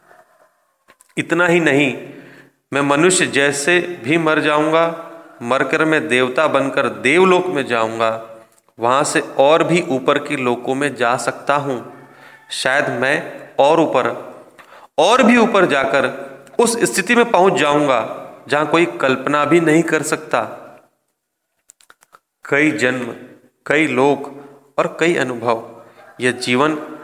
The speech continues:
अनंत विनोदपूर्ण महाविज्ञान यात्रा है। यही रूमी के जीवन का अनुभव सार है। गए थे। यूरोप के आधुनिक युग के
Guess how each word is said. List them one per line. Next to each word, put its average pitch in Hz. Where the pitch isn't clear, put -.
अनंत 214
विनोदपूर्ण 143
महाविज्ञान 127
यात्रा 117
है। 110
यही 143
रूमी 156
के 156
जीवन 127
का 151
अनुभव 123
सार 117
है। 110
गए 135
थे। 139
यूरोप 220
के 233
आधुनिक 165
युग 175
के 120